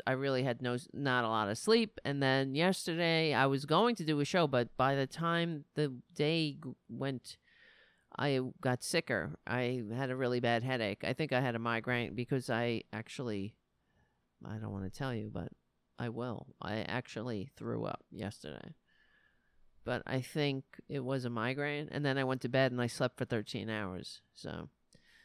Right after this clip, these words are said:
I feel so much better. But I'm probably going to not do another four-hour show so I can go to bed at a reasonable time again. I don't wanna push it. So, okay.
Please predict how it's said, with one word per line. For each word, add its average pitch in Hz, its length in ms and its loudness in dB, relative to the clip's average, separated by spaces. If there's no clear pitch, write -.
I 147 80 0
feel 143 480 -2
so - 260 -2
much 131 240 -2
better. 104 380 0
But 196 320 4
I'm 170 100 2
probably 208 720 4
going 160 420 2
to 147 500 -2
not 139 280 4
do 143 220 6
another 123 300 2
four-hour 127 560 2
show 196 440 -2
so 160 260 -2
I 147 120 2
can 127 220 -2
go 131 280 6
to - 160 -2
bed 123 380 4
at 120 160 2
a 120 60 0
reasonable 131 560 0
time 156 420 2
again. 160 440 2
I 131 100 4
don't 131 100 0
wanna 120 160 -2
push 190 320 -2
it. 208 160 0
So, 165 360 -2
okay. 143 560 4